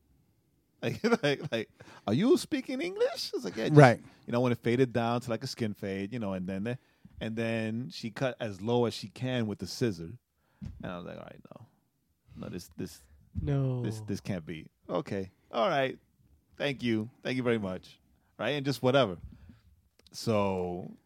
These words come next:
Speaker 1: we waited the week so there could be a little growth. And I took him to the barber. <laughs> I took him to the barber yesterday.
Speaker 2: Right.
Speaker 1: Right? It's like, "Oh,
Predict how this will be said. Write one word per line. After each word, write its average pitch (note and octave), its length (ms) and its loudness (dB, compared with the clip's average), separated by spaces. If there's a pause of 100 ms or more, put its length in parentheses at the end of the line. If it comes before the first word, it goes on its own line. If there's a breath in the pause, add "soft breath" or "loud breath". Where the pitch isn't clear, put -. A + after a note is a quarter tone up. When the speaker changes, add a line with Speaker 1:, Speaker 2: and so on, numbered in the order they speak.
(220)
Speaker 1:
we G#2 100 -4
waited A2+ 300 -2
the B2+ 80 4
week A#2+ 320 2
so G#2+ 180 -4
there B2 180 -4
could A#2+ 180 -8
be A2 300 -2
a - 80 -6
little G#2+ 200 -2
growth. G#2+ 460 -2 (520)
And G2 100 -4
I F#2 60 -4
took A2 180 -4
him A2 60 -4
to G#2 100 -6
the F#2 60 -4
barber. F#2 480 -2 (180)
<laughs> - 80 -14
I D#3+ 100 -12
took G3+ 140 8
him F3 60 4
to F3 100 4
the C3 120 6
barber B2 340 4
yesterday. A2 500 -4 (220)
Speaker 2:
Right. A#2 240 4 (400 loud breath)
Speaker 1:
Right? A#2+ 140 2
It's B2+ 100 2
like, B2+ 120 2
"Oh, A#3+ 220 2